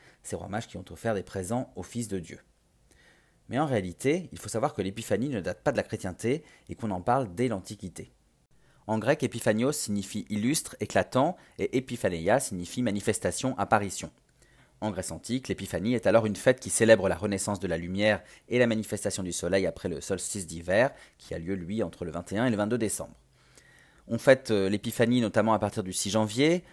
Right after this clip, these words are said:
date à laquelle les jours se rallongent visiblement. Les Grecs fêtent alors les épiphanes. Les épiphanes, ce sont les douze dieux de l'Olympe qui sont apparus aux hommes et qui se sont manifestés à leurs yeux. Sachez que cette fête sera aussi reprise par la Rome antique qui va célébrer alors ses propres dieux épiphanes.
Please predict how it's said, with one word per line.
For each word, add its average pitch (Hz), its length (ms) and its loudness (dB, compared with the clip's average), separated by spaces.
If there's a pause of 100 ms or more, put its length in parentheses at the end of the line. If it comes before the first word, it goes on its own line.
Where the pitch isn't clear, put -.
(140)
date 117 240 4
à 98 60 6
laquelle 120 500 4
les 95 160 0
jours 117 300 -2
se 113 100 -2
rallongent 95 400 0
visiblement. 101 560 -4 (800)
Les 104 100 0
Grecs 113 220 6
fêtent 101 180 0
alors 95 180 6
les 92 120 0 (140)
épiphanes. 110 600 -2 (160)
Les 90 200 -8
épiphanes, 95 340 -2
ce 95 80 -6
sont 95 160 -6
les 90 100 -2
douze 92 240 -6
dieux 95 160 -4
de 98 80 -2
l'Olympe 98 380 2
qui - 80 -8
sont 92 160 -6
apparus 95 320 -4
aux 90 180 -4
hommes 135 280 4
et 98 100 -4
qui 110 100 -8
se 104 100 -6
sont 101 120 -8
manifestés 95 680 -4
à 107 100 4
leurs 101 180 2
yeux. 92 260 -6 (760)
Sachez 95 240 -4
que - 80 -10
cette 87 200 -6
fête - 160 -2
sera 85 280 -6
aussi 101 240 -4
reprise 90 360 -6
par - 140 -6
la 175 60 -4
Rome 92 200 -4
antique 120 320 -6
qui - 120 -12
va 85 100 -2
célébrer 95 420 0
alors 90 220 0
ses 85 100 -6
propres - 320 -6
dieux 98 220 -6
épiphanes. - 440 -12